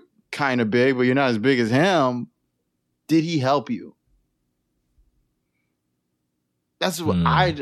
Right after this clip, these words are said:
Speaker 1: I wanna know. Like, the answer could be yes. I don't know. But,
Speaker 2: For
Speaker 1: like,
Speaker 2: some, yeah, maybe. If they're lucky.
Speaker 1: for some,
Speaker 2: Maybe,
Speaker 1: maybe.
Speaker 2: like, a two percentile.
Speaker 1: But, like, does, like, sitting there, like,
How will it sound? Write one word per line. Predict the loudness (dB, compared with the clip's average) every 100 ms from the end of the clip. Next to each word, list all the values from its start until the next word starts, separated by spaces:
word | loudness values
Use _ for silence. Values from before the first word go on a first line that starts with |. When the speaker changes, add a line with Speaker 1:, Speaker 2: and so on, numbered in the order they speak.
| -6
Speaker 1:
I | -2 -2
wanna | -2 -4
know. | -2 0
Like, | -2 -4 -6 -18 -18 -10
the | -2 0
answer | 0 -2
could | -2 -2
be | 2
yes. | 0 0 -6
I | -4 -2
don't | 0
know. | -2 -4 _ _ _ _ _ _
But, | 0
Speaker 2:
For | 2
Speaker 1:
like, | 4
Speaker 2:
some, | 2 4
yeah, | 4 4
maybe. | 4 2 4 2 0 _
If | -8 0
they're | 2
lucky. | 2 4
Speaker 1:
for | 4
some, | 4 2 0 -4
Speaker 2:
Maybe, | 0 2 4
Speaker 1:
maybe. | 4
Speaker 2:
like, | 2 0
a |
two | -2 -2
percentile. | -2 -2 0 0 0 -2 -6 _
Speaker 1:
But, | 0 2
like, | 2 0
does, | -4 0
like, | 0 -2
sitting | -6 -2 0 0 0
there, | 0 0
like, | 0 2 0 -2 -12